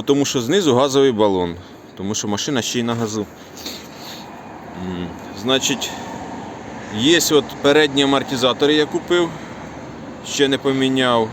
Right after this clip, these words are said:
Вони нормальні, ті передні, но я відчуваю, що їх треба замінити.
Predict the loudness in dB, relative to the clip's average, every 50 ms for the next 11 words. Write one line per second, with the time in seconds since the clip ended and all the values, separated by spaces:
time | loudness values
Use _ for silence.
0 | -4 -2 0 2 4 6 6 8 6 6 6 6 4 4 6 4 4 4 4 4
1 | 2 2 2 2 2 4 4 4 4 4 4 2 2 2 4 4 6 6 6 6
2 | 6 6 6 6 6 6 6 4 4 2 0 0 0 2 4 4 4 4 2 0
3 | -2 -4 -2 -2 -2 0 0 0 0 0 0 0 0 0 0 0 -2 -2 -2 -2
4 | 0 0 0